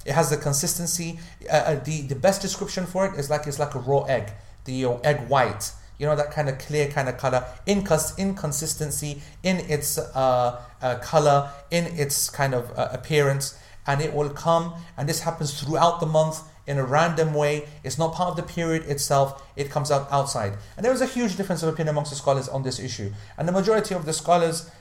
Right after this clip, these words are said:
they, uh, w-, well, t-, first of all, there's two questions that need to be answered. Is it pure, and is it, uh, something which breaks the wudu? In terms of its purity, then I can say that the correct position is that it is pure.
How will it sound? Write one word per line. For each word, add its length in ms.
they, 420
uh, 200
w-, 160
well, 240
t-, 180
first 240
of 60
all, 60
there's 180
two 140
questions 320
that 60
need 120
to 80
be 60
answered. 300
Is 140
it 100
pure, 400
and 200
is 140
it, 280
uh, 320
something 380
which 180
breaks 260
the 80
wudu? 360
In 100
terms 200
of 80
its 100
purity, 680
then 200
I 120
can 160
say 280
that 260
the 80
correct 260
position 320
is 160
that 180
it 140
is 140
pure. 360